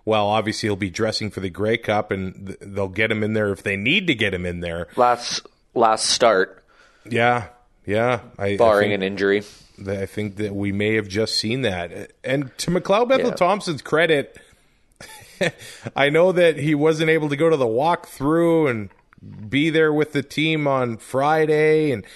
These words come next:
Speaker 1: he had to do last-minute preparations kind of virtually. I don't think he played bad, and even some of those, those deep balls,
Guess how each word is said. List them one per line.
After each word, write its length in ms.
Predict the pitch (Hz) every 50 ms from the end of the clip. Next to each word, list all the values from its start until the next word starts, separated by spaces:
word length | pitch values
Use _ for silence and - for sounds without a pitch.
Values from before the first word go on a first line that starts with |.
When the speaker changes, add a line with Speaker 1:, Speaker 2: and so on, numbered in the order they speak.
| - - _
Speaker 1:
he 100 | _ 123
had 160 | 127 139 139 127
to 60 | 123
do 520 | 120 135 135 135 135 131 127 113 82 69 65 58 50 -
last-minute 680 | 90 113 120 123 135 143 151 147 - - 143 143 139 135
preparations 920 | - 143 135 131 - 131 127 131 135 143 139 - 151 139 127 123 107 - - - _ _ _ _ _ _ _ _ _ -
kind 160 | - 151 139
of 100 | 117 92
virtually. 720 | 104 123 143 156 - - 147 139 127 120 117 110 107 - _ _ _ _ -
I 60 | -
don't 100 | 185 226
think 120 | 269 240 233
he 60 | 226
played 360 | - - 185 175 156 120 92
bad, 480 | - 113 123 135 151 151 135 107 98 101
and 140 | 110 113
even 200 | 139 156 170 180
some 220 | 165 - 208 196 202
of 60 | 190
those, 440 | 180 170 156 120 101 92 - - - - - - - - - - - - _
those 220 | - 135 139 120 98
deep 340 | - 123 143 170 - - -
balls, 580 | 120 113 107 107 107 104 101 98 - - -